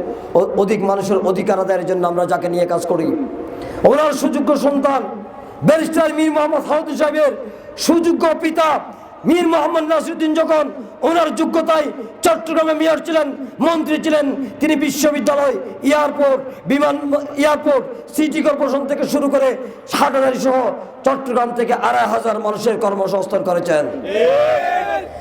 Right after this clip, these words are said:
আমরা সেই যোগ্য পিতার, যোগ্য সন্তানের নেতৃত্বে এই যে শ্রমিক দলের সমাবেশ করছি, আগামী দিনে শ্রমিক দলের সন্তানেরা লেখাপড়া করে, শ্রমিকের সন্তানেরা যখন কোনো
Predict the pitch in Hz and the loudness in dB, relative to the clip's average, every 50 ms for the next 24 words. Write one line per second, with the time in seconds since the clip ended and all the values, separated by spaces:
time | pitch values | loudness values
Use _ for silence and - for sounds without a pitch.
0 | - - - - - - 185 185 190 180 185 - 196 185 175 170 - - - - | -14 -14 -14 -8 2 2 2 4 4 0 0 2 0 0 0 0 -2 -2 -4 -4
1 | - 143 180 175 143 185 180 - - - 180 175 165 - - - - - - - | 0 0 0 2 4 2 2 2 2 0 0 0 0 -2 -4 -8 -10 -12 -10 -4
2 | 139 156 170 147 165 165 - 175 175 156 135 165 165 160 156 160 151 156 156 - | 0 0 2 2 2 0 0 0 -2 0 0 0 0 2 0 -2 -2 -2 -2 -2
3 | - 160 175 196 226 185 214 - - - - - - - 165 170 165 156 156 - | -2 -2 -2 0 0 -2 -4 -4 -6 -8 -10 -10 -2 0 2 2 2 2 0 0
4 | - - 165 160 156 160 160 156 160 160 156 170 214 - - - 156 165 - - | 2 2 2 2 2 2 2 2 2 0 0 0 0 0 -2 -2 -2 -2 -2 -2
5 | - 202 226 - 202 233 - - - - - - - - - 160 160 165 165 170 | -2 -2 -2 0 -2 -4 -4 -6 -10 -10 -10 -10 -10 -2 0 0 2 2 2 2
6 | 170 165 156 165 156 156 147 139 156 - - - - - - - - - - 175 | 0 2 0 2 2 2 2 2 0 -2 -2 -6 -8 -10 -10 -6 -4 0 0 2
7 | 165 160 156 - 160 151 151 151 147 - - 170 156 - 165 151 156 147 143 131 | 2 2 0 2 2 2 2 0 0 0 -2 -2 0 -2 0 0 2 0 2 0
8 | 123 - - - - - - - - - 110 131 160 165 - - - 156 160 156 | -2 -4 -6 -10 -12 -12 -12 -12 -10 -4 0 2 2 2 0 -2 -2 0 0 0
9 | 147 139 147 143 143 139 127 139 135 120 - - - - - 190 180 170 160 160 | 0 -2 -2 -2 0 0 0 0 -2 -4 -6 -6 -6 0 2 2 2 2 2 0
10 | 170 156 165 160 156 151 - 156 156 147 143 139 127 - - - - - - - | 0 0 0 0 0 0 2 2 2 2 2 0 -2 -2 -4 -8 -8 -8 -8 -8
11 | - - 120 120 190 202 - - 247 214 180 - - - - - - - - - | -6 -4 0 2 2 2 4 2 2 2 0 -2 -4 -8 -10 -10 -12 -12 -12 -12
12 | - - - - - - - - - - - - 185 190 | -12 -12 -12 -12 -10 -10 -10 -10 -10 0 4 4 6 6